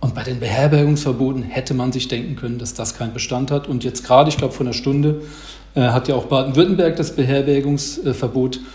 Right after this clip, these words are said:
gekippt. Übrigens, äh, hatte, ähm, Herr Professor Hufen, mit dem ich das Interview geführt hatte, der Schlusssatz war erhofft, dass Leute dagegen klagen, damit Gerichte das zurechtrücken, was die Politik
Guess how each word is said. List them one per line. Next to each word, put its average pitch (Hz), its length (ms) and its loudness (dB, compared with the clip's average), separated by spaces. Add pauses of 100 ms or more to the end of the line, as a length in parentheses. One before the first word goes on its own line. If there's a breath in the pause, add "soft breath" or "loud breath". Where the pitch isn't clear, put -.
(100)
gekippt. - 460 0
Übrigens, 156 640 6
äh, 135 140 4
hatte, 127 580 0
ähm, 123 180 -4
Herr 123 120 -8
Professor 123 380 -2
Hufen, 156 300 2
mit 147 160 0
dem 131 180 -2
ich - 260 -4
das 123 120 -10
Interview 127 300 0
geführt 139 320 2
hatte, 139 260 2 (380 loud breath)
der 113 80 0
Schlusssatz 147 440 4
war 135 220 4 (140)
erhofft, - 560 -2
dass - 160 0
Leute 147 240 2
dagegen 131 320 0
klagen, 131 460 2
damit 123 320 -4 (500 loud breath)
Gerichte 139 500 2
das 127 240 0
zurechtrücken, 127 680 0
was 113 160 -4
die 123 100 -8
Politik 117 560 -8